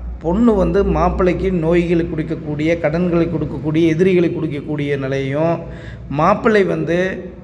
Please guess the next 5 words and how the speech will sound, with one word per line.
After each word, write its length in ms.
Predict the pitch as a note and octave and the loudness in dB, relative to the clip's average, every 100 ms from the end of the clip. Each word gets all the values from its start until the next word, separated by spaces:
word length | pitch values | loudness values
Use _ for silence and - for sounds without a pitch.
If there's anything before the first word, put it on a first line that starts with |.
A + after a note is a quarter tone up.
| - | -6
பெண்ணுக்கு 440 | F#3 G3 G#3+ - F3 | -2 0 0 -2 -2
நோயை, 680 | D#3+ F3 G3+ G3 F3 E3 | 2 2 4 4 2 0
இது, 420 | D#3 F3+ D#3 C3 B2 | -2 -2 -2 -2 -2
ஆம், 320 | A#2+ B2+ C3 B2+ A#2 A#2 - - C3+ D3 | -2 -4 -8 -10 -12 -12 -14 -10 -8 -8
ஆயுள் 440 | D3 E3+ G#3 G3 | 0 2 4 2